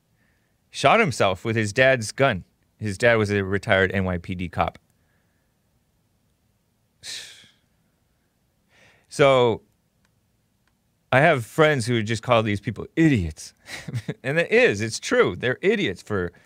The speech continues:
killing themselves. Yeah, just, she does look young, Richie. She looks kinda thirty-five. Maybe it was a touched up or old picture. Who knows? But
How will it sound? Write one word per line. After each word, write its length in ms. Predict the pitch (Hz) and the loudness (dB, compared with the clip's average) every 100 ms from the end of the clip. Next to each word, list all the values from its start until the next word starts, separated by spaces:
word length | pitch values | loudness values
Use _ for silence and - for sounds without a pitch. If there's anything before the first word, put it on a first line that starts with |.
| _ _ _ | _ _ _
killing 280 | - 123 101 | -4 -2 -2
themselves. 600 | 95 87 87 82 - - _ _ _ _ _ _ _ _ _ _ _ _ _ _ | -6 -6 -6 -6 -10 -20 _ _ _ _ _ _ _ _ _ _ _ _ _ _
Yeah, 220 | 120 139 | 2 4
just, 220 | 131 135 - | 4 0 -2
she 140 | 156 | 0
does 200 | 151 151 | 2 2
look 240 | 135 113 | 0 0
young, 320 | 113 120 113 98 | 0 0 -2 -4
Richie. 460 | 101 87 92 87 _ _ _ _ | -4 -4 -8 -14 _ _ _ _
She 140 | - 107 | -12 -6
looks 200 | 107 - | -6 -6
kinda 280 | 107 92 92 _ _ | -6 -6 -8 _ _
thirty-five. 480 | - 92 87 87 87 | -6 -6 -4 -4 -4
Maybe 220 | 110 139 | 0 0
it 60 | 135 | 2
was 180 | 127 120 | 0 0
a 260 | 107 90 - _ _ _ _ _ _ _ _ _ _ | 0 -2 -8 _ _ _ _ _ _ _ _ _ _
touched 300 | - 127 - | -14 -14 -10
up 100 | 101 - _ _ | -10 -10 _ _
or 160 | 101 95 | -6 -2
old 180 | 123 104 | -2 -2
picture. 360 | 101 - - - - | -6 -8 -14 -20 -12
Who 100 | 120 | -8
knows? 340 | 110 - - _ _ _ _ _ _ | -8 -8 -16 _ _ _ _ _ _
But 340 | 98 90 - | 2 2 0